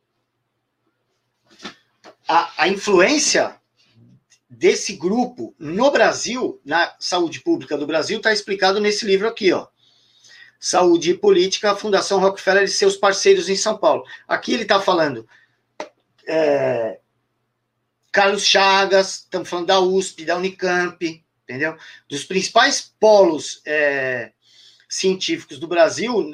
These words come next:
na área médica, es-, saiu por influência dessas fundações.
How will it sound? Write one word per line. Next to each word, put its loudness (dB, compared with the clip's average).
na 0
área 4
médica, -4
es-, -10
saiu 2
por 4
influência 0
dessas 0
fundações. -10